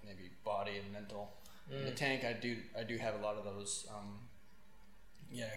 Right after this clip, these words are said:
Speaker 1: experiences myself where you're just, ah, yeah, okay, so that's what it actually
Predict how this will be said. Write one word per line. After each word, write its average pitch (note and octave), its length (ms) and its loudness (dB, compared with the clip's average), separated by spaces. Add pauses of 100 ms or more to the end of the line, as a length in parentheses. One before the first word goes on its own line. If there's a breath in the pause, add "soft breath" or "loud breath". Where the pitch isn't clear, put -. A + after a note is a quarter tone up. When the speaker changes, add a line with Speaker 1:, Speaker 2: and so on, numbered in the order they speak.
Speaker 1:
experiences G#2 540 0
myself G#2 600 0
where G2+ 260 0
you're F#2+ 120 -6
just, G2+ 200 -4 (120)
ah, A2 440 0 (380)
yeah, A#2 160 6
okay, F#2+ 280 2
so A2 120 -2
that's G#2+ 180 0
what G#2 120 -2
it F2+ 100 0
actually - 240 0